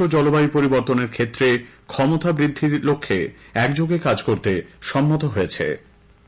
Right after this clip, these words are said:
নেপালে প্রবল বর্ষণের জেরে ভূমিধসে যাত্রীবাহী দুটি বাস ত্রিশূলী নদীতে ভেসে যাওয়ায় নিখোঁজ হয়েছেন সাত ভারতীয় সহ ষাট জন যাত্রী। উইম্বলডনে পুরুষদের সিঙ্গলসের সেমিফাইনালে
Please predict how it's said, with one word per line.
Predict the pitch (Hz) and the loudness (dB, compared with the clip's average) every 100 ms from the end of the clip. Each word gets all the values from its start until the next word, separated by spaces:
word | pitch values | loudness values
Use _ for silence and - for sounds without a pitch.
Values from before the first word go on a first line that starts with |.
| - - - - | -20 -20 -20 -4
নেপালে | 110 131 160 170 175 | 0 2 2 2 2
প্রবল | 175 165 190 | 2 2 4
বর্ষণের | 175 180 175 185 180 | 4 2 2 0 0
জেরে | 170 175 175 | 2 2 2
ভূমিধসে | - 151 139 151 151 160 | 2 0 2 0 0 0
যাত্রীবাহী | 143 135 151 139 143 | 0 0 0 2 2
দুটি | 127 127 | 0 0
বাস | 120 117 135 - - - - | 2 2 2 -2 -8 -20 -6
ত্রিশূলী | 156 165 202 185 190 | -2 0 2 2 2
নদীতে | 175 160 170 151 | 0 0 0 0
ভেসে | 147 147 156 | 0 0 2
যাওয়ায় | 139 - 87 - - - | 2 0 -4 -6 -18 -2
নিখোঁজ | 120 151 190 156 | 0 2 2 2
হয়েছেন | 175 170 180 | 0 0 -2
সাত | 165 147 147 | 0 0 0
ভারতীয় | 127 131 135 139 | 2 0 2 0
সহ | 123 113 113 127 120 120 - | 0 0 2 0 0 -6 -12
ষাট | - 135 147 | -4 0 2
জন | 156 170 170 | 2 2 2
যাত্রী। | 123 - - 76 - - _ _ _ - - - - | 0 -2 -4 -4 -6 -14 _ _ _ -20 -20 -20 -4
উইম্বলডনে | 139 165 190 214 214 208 | 2 2 4 2 2 2
পুরুষদের | 190 190 175 190 - | 0 0 0 0 0
সিঙ্গলসের | 180 175 170 165 | 0 0 0 -2
সেমিফাইনালে | 165 151 160 156 151 170 | 2 0 2 2 2 2